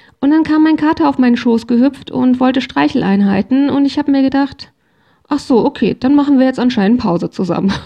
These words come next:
<laughs> Okay. Und so haben wir da eine ganze Weile gesessen, denn na ja,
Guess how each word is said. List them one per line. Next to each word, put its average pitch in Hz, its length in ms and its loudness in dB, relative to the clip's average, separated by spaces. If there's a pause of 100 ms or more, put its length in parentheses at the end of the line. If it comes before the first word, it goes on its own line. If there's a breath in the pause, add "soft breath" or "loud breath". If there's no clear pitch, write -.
(120)
<laughs> - 240 -20
Okay. 320 500 -2 (800 loud breath)
Und 269 160 0
so 302 80 2
haben 302 120 2
wir 302 80 0
da 294 60 0
eine 285 140 0
ganze 269 280 -2
Weile 262 220 0
gesessen, 262 440 0
denn 240 180 -2
na 311 60 0
ja, 339 260 0